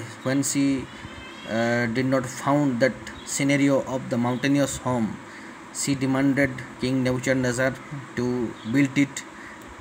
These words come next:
That is why King Nebuchadnezzar built the Hanging Garden of Babylon. The Hanging Garden did not actually hang at all.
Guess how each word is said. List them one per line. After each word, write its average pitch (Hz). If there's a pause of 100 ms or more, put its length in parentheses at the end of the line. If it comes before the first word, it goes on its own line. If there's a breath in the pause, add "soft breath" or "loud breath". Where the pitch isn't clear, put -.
That 127
is 143
why 135
King 123
Nebuchadnezzar 117 (1000)
built 131
the 117
Hanging 123
Garden 117
of 110
Babylon. 110 (260)
The 127
Hanging 185
Garden 185
did 165
not 175
actually 180 (280 loud breath)
hang 160
at 123
all. 98